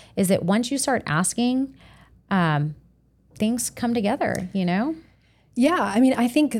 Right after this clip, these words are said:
Speaker 2: that you start asking and you start trying to figure out what the problems are and then identifying the solutions.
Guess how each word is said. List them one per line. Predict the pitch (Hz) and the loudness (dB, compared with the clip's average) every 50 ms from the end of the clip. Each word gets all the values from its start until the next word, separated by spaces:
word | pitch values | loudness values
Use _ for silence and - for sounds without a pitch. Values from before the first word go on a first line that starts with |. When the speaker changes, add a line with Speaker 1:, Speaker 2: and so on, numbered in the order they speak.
| 208 - - | -6 -6 -6
Speaker 2:
that | 226 180 202 196 190 233 320 370 - - | 0 2 2 4 2 2 -2 -4 -8 -4
you | 220 196 | -4 -4
start | - - 226 208 - - | -2 0 0 0 0 0
asking | - 214 214 220 - - - 262 262 269 262 | 0 0 0 0 -2 -2 0 2 2 2 2
and | 220 226 | 2 2
you | 226 220 | 2 0
start | - - 220 233 - - | 0 -2 -4 -4 -4 -8
trying | - - - 277 320 339 | -14 -4 -2 0 0 0
to | - 262 | -2 -4
figure | - - 214 202 196 190 | -2 -2 -2 0 2 2
out | 190 185 - 190 | 2 0 0 0
what | 180 196 190 - - | 0 -2 -2 -2 -2
the | 202 185 | -6 -6
problems | - - 196 180 175 165 180 170 180 175 - | -2 -2 0 0 0 0 0 0 0 0 -2
are | 170 175 180 208 262 302 - - - _ _ - | -4 -4 -4 -4 -4 -6 -8 -12 -20 _ _ -2
and | 214 214 208 | 0 2 4
then | 214 208 208 208 - - | 4 4 4 2 2 0
identifying | 214 208 214 220 247 240 254 247 233 220 | 0 0 0 0 -2 0 0 0 0 0
the | 202 190 | 0 -2
solutions. | - - 196 185 180 170 165 - - 160 151 165 - - - - - | -2 -2 -2 0 2 2 0 0 -4 -10 -10 -12 -10 -8 -8 -8 -8